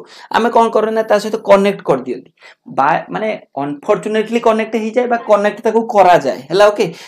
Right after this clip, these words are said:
ତ ଏଗୁଡ଼ା ସବୁକୁ କ'ଣ କୁହାଯାଏ ନା ଡ୍ରେନେଜ ସିଷ୍ଟମ କୁହାଯାଏ। ଡ୍ରେନେଜ ସିଷ୍ଟମ ପଢ଼ିବା ପୂର୍ବରୁ ବହୁତ ସାରା ୱାର୍ଡକୁ ଆମକୁ ଜାଣିବାକୁ ପଡ଼ିବ। ହେଲା, ଓକେ, ଫାଷ୍ଟ ଆମେ ଜାଣିଲେ ଡ୍ରେନେଜ କ'ଣ, ଡ୍ରେନେଜ ସିଷ୍ଟମ କ'ଣ। ଗୋଟେ ୱାର୍ଡ ଆସେ କ୍ୟାଚମେଣ୍ଟ ଏରିଆ,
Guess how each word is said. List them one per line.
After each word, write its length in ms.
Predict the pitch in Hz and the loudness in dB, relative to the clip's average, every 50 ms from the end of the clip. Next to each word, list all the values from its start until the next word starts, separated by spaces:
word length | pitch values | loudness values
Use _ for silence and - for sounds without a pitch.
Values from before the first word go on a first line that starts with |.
| - _ | -14 _
ତ 40 | - 254 | 6 6
ଏଗୁଡ଼ା 380 | 233 202 208 220 233 247 269 | 8 8 8 6 6 4 4
ସବୁକୁ 540 | 269 - 226 190 175 202 196 - 160 165 165 | 2 2 -2 0 0 -2 -2 0 0 0 0
କ'ଣ 200 | 165 180 190 202 | 0 -2 -2 -2
କୁହାଯାଏ 400 | 202 208 208 196 180 214 226 247 | 0 0 0 2 2 0 0 0
ନା 120 | 220 214 | -2 -6
ଡ୍ରେନେଜ 440 | 208 175 165 165 165 165 165 185 190 | -6 -4 -2 0 0 0 0 -4 -6
ସିଷ୍ଟମ 500 | 185 - 160 - - - - 165 160 165 | -8 -10 -12 -14 -14 -14 -12 -12 -10 -10
କୁହାଯାଏ। 300 | 160 151 - - - - _ _ _ _ _ _ - | -10 -12 -12 -14 -16 -20 _ _ _ _ _ _ -10
ଡ୍ରେନେଜ 360 | 160 190 208 220 240 277 277 277 | -4 -2 0 0 0 0 -2 -2
ସିଷ୍ଟମ 420 | - 240 214 - - 240 226 214 | -4 -6 -6 -4 -4 -4 -4 -2
ପଢ଼ିବା 260 | 214 196 190 196 190 | -4 -4 -4 -4 -6
ପୂର୍ବରୁ 500 | 190 170 165 160 147 160 180 - - - - | -6 -8 -8 -6 -4 -6 -6 -6 -6 -10 -8
ବହୁତ 160 | 165 180 202 - | -8 -8 -8 -6
ସାରା 180 | - 220 220 | -6 -4 -4
ୱାର୍ଡକୁ 580 | 202 160 139 151 165 190 214 226 233 226 233 214 | -4 -2 2 2 4 4 2 2 0 -2 -4 -4
ଆମକୁ 240 | 202 180 180 180 180 | -4 -4 -6 -8 -4
ଜାଣିବାକୁ 360 | 147 139 143 139 131 127 139 | -4 -4 -2 -2 -4 -6 -6
ପଡ଼ିବ। 200 | 131 117 104 - 139 | -12 -14 -14 -16 -16
ହେଲା, 200 | 160 - 180 175 | -10 -8 -6 -6
ଓକେ, 300 | 175 175 208 175 170 - - - - - _ _ | -6 -6 -8 -8 -8 -12 -18 -20 -20 -20 _ _
ଫାଷ୍ଟ 220 | - 202 208 208 208 | -2 -2 -2 0 -2
ଆମେ 180 | 196 196 202 | -4 -4 -2
ଜାଣିଲେ 280 | 196 196 196 190 196 190 | -4 -2 -2 0 -2 -2
ଡ୍ରେନେଜ 480 | 170 - 170 170 180 185 196 202 196 - | -2 -2 -2 -2 -2 0 -2 -2 -2 -4
କ'ଣ, 180 | - 208 202 220 247 247 _ _ _ _ _ _ - | -10 -10 -8 -8 -10 -14 _ _ _ _ _ _ -10
ଡ୍ରେନେଜ 380 | 139 156 175 185 196 214 214 214 - | -2 0 0 0 0 -4 -8 -8 -10
ସିଷ୍ଟମ 440 | - 190 175 - - 240 226 220 | -12 -12 -14 -10 -8 -8 -8 -8
କ'ଣ। 200 | - - 214 214 226 320 - _ _ _ _ - _ _ _ - | -8 -6 -6 -6 -6 -8 -12 _ _ _ _ -20 _ _ _ -2
ଗୋଟେ 140 | 220 240 262 | 0 2 2
ୱାର୍ଡ 480 | 247 240 - - 165 175 180 214 - 254 | 2 2 0 0 0 0 2 2 0 -2
ଆସେ 260 | 226 190 180 - 214 208 - _ - | -2 -4 -4 -6 -8 -8 -8 _ -2
କ୍ୟାଚମେଣ୍ଟ 600 | 208 170 165 - - - 202 202 220 226 - - | -2 -2 -2 -8 -10 -8 -6 -4 -4 -4 -2 -4
ଏରିଆ, 340 | - - 139 135 131 120 | -2 -2 0 -2 -2 -2